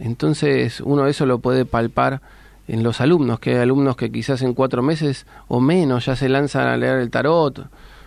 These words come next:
Eh, la astrología ya es un poco más complejo, ¿no? Y, y otros que quizás necesitan un año entero, como por lo menos para empezar a leer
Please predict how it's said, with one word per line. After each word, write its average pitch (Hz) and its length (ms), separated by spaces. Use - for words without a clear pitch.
Eh, 104 500
la 110 80
astrología 143 340
ya 151 120
es 139 100
un 135 80
poco 120 160
más 117 140
complejo, 104 500
¿no? 156 180
Y, 151 600
y 160 200
otros 208 320
que 165 160
quizás 170 340
necesitan 156 440
un 156 120
año 156 160
entero, 175 320
como 139 280
por 131 180
lo 135 100
menos 151 240
para 127 180
empezar 127 360
a 131 40
leer 127 320